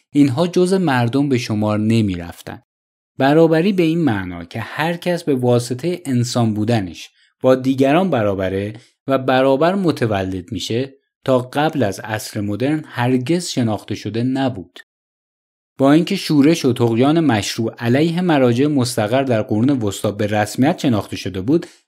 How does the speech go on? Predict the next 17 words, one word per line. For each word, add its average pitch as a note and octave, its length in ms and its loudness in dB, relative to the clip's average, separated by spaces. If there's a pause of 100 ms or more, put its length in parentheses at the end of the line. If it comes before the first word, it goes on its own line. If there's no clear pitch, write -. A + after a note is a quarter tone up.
اما G3+ 280 2
هدف D#3+ 380 -2
از B2+ 140 0
این A2 120 2
شورش G#2 420 -2
و A2 40 -2
طغیان A2 480 -2
این D3+ 200 -2
بود G#2 180 -4
که A#2 120 -2
دیگری C3+ 760 2
رو G#2 140 2
به F#2+ 120 0
جای F#2+ 200 0
فرد F#2+ 320 -4
حاکم F#2 480 -4
بنشونند، F2 540 -8